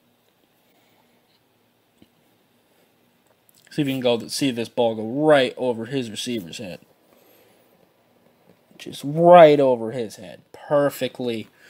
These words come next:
into the defender's arm where the receiver could not get that no matter how good he was. Great job. Great job, Nathan Peterman.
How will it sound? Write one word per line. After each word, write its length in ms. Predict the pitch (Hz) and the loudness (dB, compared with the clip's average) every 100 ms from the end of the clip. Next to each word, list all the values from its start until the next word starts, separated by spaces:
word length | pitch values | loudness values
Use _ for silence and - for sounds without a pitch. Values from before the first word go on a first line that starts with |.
| - - _ _ - | -20 -20 _ _ -10
into 220 | 139 123 | -6 -6
the 100 | 110 | -6
defender's 520 | 107 107 127 117 107 | -8 -6 -4 -4 -8
arm 260 | 113 107 101 | -8 -10 -10
where 80 | 98 | -12
the 80 | 92 | -12
receiver 460 | - - 160 139 | -8 0 0 0
could 300 | 139 - 175 | -6 -2 -2
not 260 | 156 135 131 | 0 -4 -2
get 220 | 139 127 | -6 -2
that 340 | 127 113 - | 0 0 -4
no 80 | 131 | -10
matter 240 | 120 104 82 | -10 -10 -12
how 500 | 104 - 139 123 113 | -14 -10 -4 -2 -2
good 220 | 101 90 | -8 -16
he 80 | 87 | -16
was. 460 | 80 71 - - _ _ _ _ _ _ _ _ _ _ _ | -16 -16 -16 -18 _ _ _ _ _ _ _ _ _ _ _
Great 340 | 135 139 131 | -2 0 0
job. 400 | - 117 104 92 - _ _ - | -4 -4 -4 -6 -16 _ _ -6
Great 480 | 151 151 139 - 120 | 0 0 0 -10 -10
job, 400 | 123 131 120 110 | 0 2 2 0
Nathan 380 | 120 120 113 107 | -4 -8 -10 -6
Peterman. 560 | 165 151 143 147 139 | 0 0 0 -2 -4